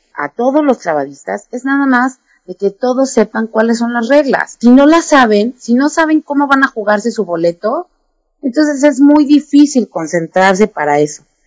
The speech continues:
porque estás esperando que en cualquier momento te cambien las reglas. Y el presidente de la federación tiene toda la autoridad, porque, bueno, pues, es el presidente de la federación, tiene toda la autoridad para definir y decidir cómo,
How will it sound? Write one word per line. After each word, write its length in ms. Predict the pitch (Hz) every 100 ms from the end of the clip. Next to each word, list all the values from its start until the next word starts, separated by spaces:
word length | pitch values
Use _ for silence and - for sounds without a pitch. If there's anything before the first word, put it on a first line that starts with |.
| _
porque 240 | - 214 240
estás 340 | 226 247 247
esperando 600 | 277 269 233 208 208 214
que 100 | 202
en 100 | 180
cualquier 460 | 170 175 165 214 220
momento 420 | 233 208 190 226
te 140 | 185
cambien 320 | - 151 165 185
las 180 | 202
reglas. 480 | 214 302 269 147 - _ _ _ _ -
Y 60 |
el 100 | 202
presidente 420 | 202 196 220 226
de 60 | 294
la 120 | 262
federación 720 | 247 175 156 151 190 190 262 415 _ _ _ _
tiene 340 | 208 233 269
toda 340 | 269 254 254 302
la 100 | 285
autoridad, 880 | 202 185 170 170 170 175 175 240 -
porque, 220 | - _
bueno, 160 | 139 175
pues, 180 | - -
es 140 | -
el 100 | 143
presidente 540 | 147 170 - 185 190 208
de 80 |
la 140 | 208 208
federación, 680 | 233 240 269 262 349 240 - _ _
tiene 200 | - 254
toda 180 | 262 269
la 100 | 269
autoridad 500 | 233 214 190 190 208
para 240 | 254 240 185
definir 520 | 170 - 180 196 233
y 60 |
decidir 500 | 240 175 185 175 208 -
cómo, 420 | 226 233 247 233